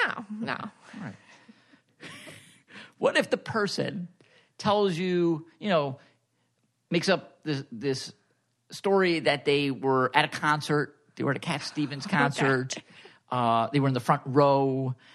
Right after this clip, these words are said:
Speaker 2: Cat Stevens pulled them up on stage, and they, they danced with Cat Stevens to the song Father and Son.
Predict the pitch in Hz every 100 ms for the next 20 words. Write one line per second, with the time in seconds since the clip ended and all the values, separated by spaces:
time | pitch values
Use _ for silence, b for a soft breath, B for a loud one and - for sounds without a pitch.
0 | b b - 143 - 170 156 143 139 -
1 | - 175 156 156 151 - 143 131 - 143
2 | 139 135 131 135 127 135 - 123 135 123
3 | 123 120 110 - - - 131 110 151 151
4 | - 151 - 139 117 - 131 123 123 -
5 | 123 117 123 117 - 123 123 117 107 -
6 | -